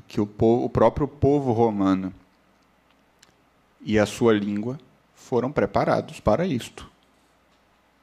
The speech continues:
Apesar de todos os seus muitos defeitos, de todos os seus muitos erros, Deus tem o poder de permitir que a gente erre num quesito e não permitir que a gente erre no outro,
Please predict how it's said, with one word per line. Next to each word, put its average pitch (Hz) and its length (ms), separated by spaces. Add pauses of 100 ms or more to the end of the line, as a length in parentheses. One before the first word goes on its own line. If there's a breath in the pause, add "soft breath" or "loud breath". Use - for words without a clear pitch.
(140)
Apesar 104 420
de 110 80
todos 113 320
os 151 120
seus 135 340
muitos 113 440
defeitos, 107 640
de 117 100
todos 117 240
os 113 140
seus 110 180
muitos 104 440
erros, 131 360 (340 loud breath)
Deus - 800 (920 soft breath)
tem 143 100
o 131 80
poder 180 400 (920)
de 101 880
permitir 113 420
que 117 80
a - 20
gente 110 260
erre 110 280
num 110 160
quesito 113 500
e - 20
não 139 200
permitir 151 400
que 147 60
a 139 40
gente 139 240
erre 117 200
no 139 120
outro, 110 400